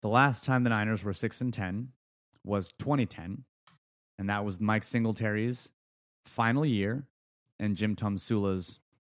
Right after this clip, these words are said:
batting a thousand coaching debut. The very next year, the team hired Jim Harbaugh and lost in the conference championship.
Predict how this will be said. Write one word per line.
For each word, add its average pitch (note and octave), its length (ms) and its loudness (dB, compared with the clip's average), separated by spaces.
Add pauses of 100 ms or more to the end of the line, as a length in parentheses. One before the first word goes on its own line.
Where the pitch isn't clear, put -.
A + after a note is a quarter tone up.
(300)
batting G#2+ 260 4
a G#2+ 40 2
thousand G#2 500 2
coaching G#2 320 0
debut. G2 480 0 (960)
The G#2+ 80 4
very B2 240 6
next C3+ 320 2
year, G#2 340 0 (540)
the - 40 -2
team G#2 220 -2
hired G2 240 0
Jim F#2+ 160 -4
Harbaugh A2 400 0
and A#2 80 0
lost G2+ 240 -4
in A2 60 -2
the G2+ 80 -2
conference F#2+ 320 -6
championship. - 420 -6